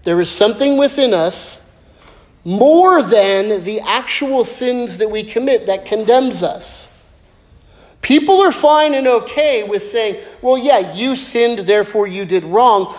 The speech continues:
What people aren't okay with is you are a sinner by nature. You were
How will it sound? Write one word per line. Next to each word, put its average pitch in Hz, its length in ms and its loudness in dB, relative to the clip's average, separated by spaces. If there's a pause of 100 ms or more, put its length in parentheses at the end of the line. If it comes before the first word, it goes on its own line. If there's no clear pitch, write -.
(120)
What 226 200 2
people 262 380 0
aren't 262 280 0
okay 208 340 0
with 185 260 -4
is 165 200 -8
you 254 320 -2
are 240 100 2
a 202 80 -2
sinner 226 400 -2
by 175 240 -2
nature. 175 480 -6 (1400)
You 220 160 -4
were 233 160 6